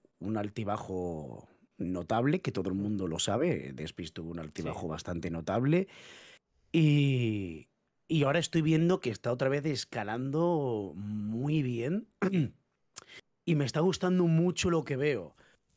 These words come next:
Speaker 1: Eh, tanto interfaz como el servidor, cómo se implica la, la administración, cómo se implican la, la, la, la, las facciones. Por ejemplo, eh, el sap D no es solamente tiroteos y persecuciones.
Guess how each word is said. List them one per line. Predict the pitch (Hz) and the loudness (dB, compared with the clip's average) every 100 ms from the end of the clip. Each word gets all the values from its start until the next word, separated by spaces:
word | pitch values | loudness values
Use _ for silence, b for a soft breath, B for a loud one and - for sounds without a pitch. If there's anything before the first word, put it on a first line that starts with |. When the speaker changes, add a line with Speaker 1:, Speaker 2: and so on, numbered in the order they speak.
| _ | _
Speaker 1:
Eh, | - 123 120 117 | -6 -4 -4 -4
tanto | 139 139 131 110 127 | -4 -4 -4 -2 -2
interfaz | 131 120 131 123 - 156 175 180 - | -2 -2 -4 -4 -2 0 2 0 -4
como | - 131 127 120 | -6 -6 -4 -8
el | 113 107 | -8 -8
servidor, | - 120 117 131 131 | -6 -6 -6 -8 -4
cómo | 147 143 | -4 -4
se | 123 131 | -2 -4
implica | 120 131 131 120 | -2 -4 -2 0
la, | 113 113 | 0 -2
la | 113 | -4
administración, | 113 113 107 110 101 - 143 160 175 175 B B _ _ | -4 -4 -6 -8 -10 -2 2 4 2 0 B B _ _
cómo | 160 175 | 0 2
se | - | 2
implican | 165 143 160 160 156 147 | 2 0 0 0 0 0
la, | 139 131 120 110 90 80 | 0 2 2 0 -4 -8
la, | 73 67 55 | -12 -16 -18
la, | 57 - | -20 -20
la, | - | -14
las | 87 117 | -6 -6
facciones. | 107 110 - 131 151 151 | -4 -6 -4 0 2 2
Por | 165 110 | 0 -2
ejemplo, | 95 131 123 104 80 - B B _ _ _ - | 0 0 0 -4 -6 -10 B B _ _ _ -10
eh, | 87 87 85 85 85 82 80 - | -8 -6 -8 -8 -8 -10 -10 -4
el | 113 101 | -2 0
sap | - 139 139 | 0 0 0
D | 127 135 127 - | 2 2 0 -2
no | - 113 | -4 -2
es | 120 | 2
solamente | 127 113 113 110 104 90 78 _ _ _ _ | 2 2 2 0 -2 -4 -8 _ _ _ _
tiroteos | - 110 98 123 120 107 92 - | -4 -2 0 0 2 0 -4 -8
y | 117 | -6
persecuciones. | 98 - 92 87 - 147 156 202 - | -6 -6 -6 -6 -2 0 2 0 -4